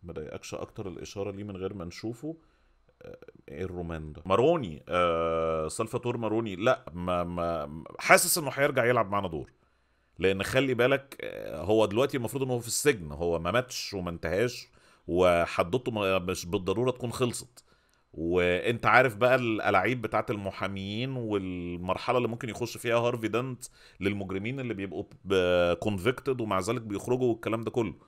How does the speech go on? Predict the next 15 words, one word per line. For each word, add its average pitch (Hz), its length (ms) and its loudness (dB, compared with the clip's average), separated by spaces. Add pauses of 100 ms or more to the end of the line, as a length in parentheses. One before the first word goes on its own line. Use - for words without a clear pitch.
(320)
فانا 87 400 -2
حاسس 120 240 -2
انه 123 100 -4
ممكن 117 220 -4
يرجع. 82 300 -2 (500)
انتوا - 220 -12
حاسين - 300 -8
بكده 110 260 -2
ولا 101 140 -4
لا؟ 80 220 -6
هو 98 180 2
ما 98 100 -2
ظهرش 101 440 -2
اصلًا - 260 -4
وضايقني، 110 500 -4